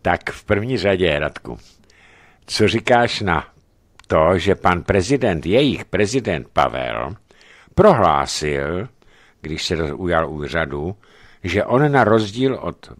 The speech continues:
předešlého prezidenta Miloše Zemana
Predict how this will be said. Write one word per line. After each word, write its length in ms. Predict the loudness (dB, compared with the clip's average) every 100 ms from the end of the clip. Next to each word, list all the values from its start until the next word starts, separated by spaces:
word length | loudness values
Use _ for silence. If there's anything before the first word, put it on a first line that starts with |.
| -20 -16
předešlého 680 | -10 -8 -4 -2 -2 -2 -2
prezidenta 600 | -2 -4 -2 -4 -2 -2
Miloše 400 | -2 -4 -6 -8
Zemana 540 | -8 -8 -6 -4 -6